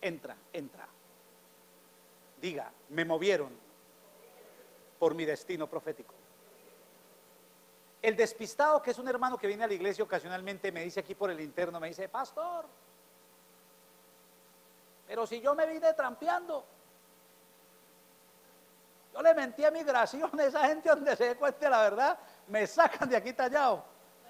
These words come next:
Yo no sé los planes que Dios haya permitido, pero suelen decir que Dios escribe derecho sobre renglones torcidos. Y sobre tramposos como Jacob, Dios da bendición y les endereza la vida.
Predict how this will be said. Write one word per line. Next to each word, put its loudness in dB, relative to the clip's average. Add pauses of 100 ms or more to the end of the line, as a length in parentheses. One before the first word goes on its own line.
(1600)
Yo 4
no 0
sé 4
los 2
planes 2
que -2
Dios 2
haya 6
permitido, -2
pero -2
suelen -2
decir -4
que -4
Dios -2
escribe -4 (160)
derecho 2
sobre 0
renglones 0
torcidos. -6 (1300)
Y -6
sobre 4
tramposos 6
como 0
Jacob, 6
Dios 2
da 8
bendición 0
y -8
les 2
endereza 0
la 0
vida. -6